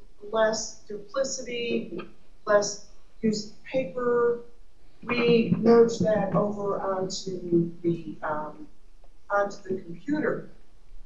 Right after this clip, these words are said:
And so most all of our records and our interactions are, well, I shouldn't say interactions, but our records are on computer.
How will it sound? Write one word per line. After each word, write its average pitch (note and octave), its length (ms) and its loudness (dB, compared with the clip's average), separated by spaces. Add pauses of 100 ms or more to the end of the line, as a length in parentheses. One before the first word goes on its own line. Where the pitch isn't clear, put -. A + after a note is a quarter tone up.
(340)
And G#3+ 240 -2
so A#3 760 4
most A#3 320 2
all B3+ 260 4
of - 80 -2
our G3+ 460 6 (1400)
records G#3 840 6
and F#3+ 360 4
our F3+ 220 2
interactions G#3 1120 0
are, E3+ 300 0 (240)
well, F#3+ 300 2
I F3+ 100 8
shouldn't A3 240 -2
say F#3 220 0
interactions, E3 760 -2
but F#3+ 160 6
our F#3+ 200 4
records A3 640 -2 (560)
are G3+ 200 6
on G3+ 300 2
computer. - 720 -8